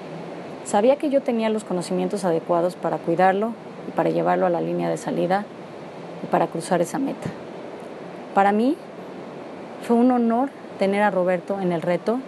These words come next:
y un privilegio poder entrenarlo. Le enseñé el poder del deseo, el poder de los retos, para que se mantuviera enfocado en su objetivo.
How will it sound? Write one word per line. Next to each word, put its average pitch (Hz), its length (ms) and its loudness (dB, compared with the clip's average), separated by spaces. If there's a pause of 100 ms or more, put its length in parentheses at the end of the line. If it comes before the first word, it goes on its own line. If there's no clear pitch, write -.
(120)
y 190 120 2
un 208 80 4
privilegio 196 800 2 (380)
poder 180 240 6
entrenarlo. 170 580 0 (960)
Le 196 80 2
enseñé 208 280 4
el 240 80 2
poder 240 280 4
del 220 160 2
deseo, 180 440 2 (460)
el 170 80 -4
poder 180 300 4
de 190 100 4
los 170 180 0
retos, 175 420 0 (1500)
para 196 160 4
que - 80 -8
se - 120 -2
mantuviera 208 420 2
enfocado 196 380 0
en 190 80 -2
su 180 100 -4
objetivo. - 420 -2